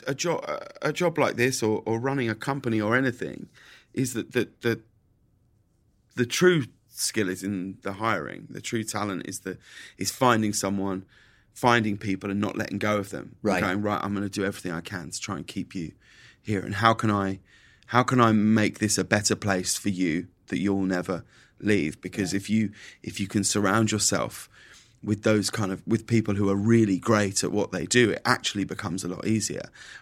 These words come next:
Speaker 1: I think this job would be incredibly difficult if you were trying to micromanage every instance of it. It would be almost impossible, because the truth is, at a certain point of every day,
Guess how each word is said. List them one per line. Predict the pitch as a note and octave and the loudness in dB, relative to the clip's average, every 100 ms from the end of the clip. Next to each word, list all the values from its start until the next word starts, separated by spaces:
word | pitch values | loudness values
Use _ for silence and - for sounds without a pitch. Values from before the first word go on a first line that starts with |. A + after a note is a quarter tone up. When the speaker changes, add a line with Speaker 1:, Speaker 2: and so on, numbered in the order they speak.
| - | 2
Speaker 1:
I | A#2 A#2 | 4 4
think | A2 G2 - - - _ | 2 0 -2 -16 -20 _
this | A2 - | -4 0
job | A2 G#2 | 0 0
would | F#2 | -2
be | G2 F#2 | -2 -2
incredibly | F2 - A2 F2 F2+ | 0 2 2 2 -6
difficult | F2+ G#2 - F#2+ F2 | -6 -8 -8 -8 -6
if | F#2 | -6
you | G2+ | -4
were | F#2 | -4
trying | - G2 F#2 | -2 -2 -2
to | G2+ | 0
micromanage | G2+ G2+ G2 G2 F#2+ G2+ G2+ F2 E2 - - - - - | 0 0 0 -2 0 2 0 -2 -4 -6 -8 -20 -20 -8
every | - G#2+ G#2 G2+ | 2 2 4 2
instance | A2+ G#2+ F2+ - - | 4 2 -2 -2 0
of | F2 | -2
it. | - - - - - _ - | -4 -6 -6 -8 -20 _ -2
It | G2 | 0
would | F#2+ | 2
be | G#2+ | 2
almost | G#2+ A2+ F#2+ - - | 4 4 4 0 -2
impossible, | F#2 - A#2 - - D2 | -2 -2 -2 -2 -4 -6
because | - G#2+ - G2 - - - - - - _ _ | -4 -4 0 0 0 -6 -18 -20 -20 -20 _ _
the | A2+ | -4
truth | - C3 A#2+ G#2 | 4 6 6 4
is, | G2 - - G#2+ | 0 -2 -2 2
at | A#2 | 4
a | G2+ | 4
certain | - C3 - G#2 | 4 6 4 2
point | A#2+ A#2 G#2+ | 4 4 4
of | G2+ | 2
every | G#2 F#2+ G2+ | 2 2 0
day, | A2+ G#2+ D#2 E2 | 2 2 2 -2